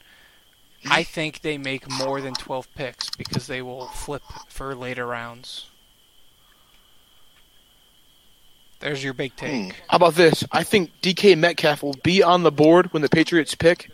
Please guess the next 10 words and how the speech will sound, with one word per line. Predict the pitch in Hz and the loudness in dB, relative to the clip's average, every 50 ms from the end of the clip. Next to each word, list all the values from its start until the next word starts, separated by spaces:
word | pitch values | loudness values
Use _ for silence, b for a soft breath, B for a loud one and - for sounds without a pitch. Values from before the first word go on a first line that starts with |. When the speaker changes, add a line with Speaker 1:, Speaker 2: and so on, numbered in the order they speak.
| _ - | _ -4
Speaker 4:
and | 151 156 | -2 0
then | 151 | 0
they'll | 147 143 | 0 0
trade | 135 - - 156 143 | -2 2 2 2 2
the | 135 | 2
pick. | - 151 123 - | -4 -6 -4 -2
Speaker 2:
That | 143 143 | -2 -2
is | 143 131 120 | -2 -4 -8
absurd. | 127 117 - - - 120 120 120 117 _ _ _ - _ - - _ - _ _ - | -10 -12 -12 -12 -12 -12 -14 -16 -20 _ _ _ -20 _ -20 -20 _ -20 _ _ -14
Speaker 3:
Wow. | 123 113 110 107 107 107 107 113 117 120 123 127 127 131 135 107 95 90 - | -10 -8 -6 -6 -4 -4 -2 0 0 2 2 4 6 6 6 6 4 2 0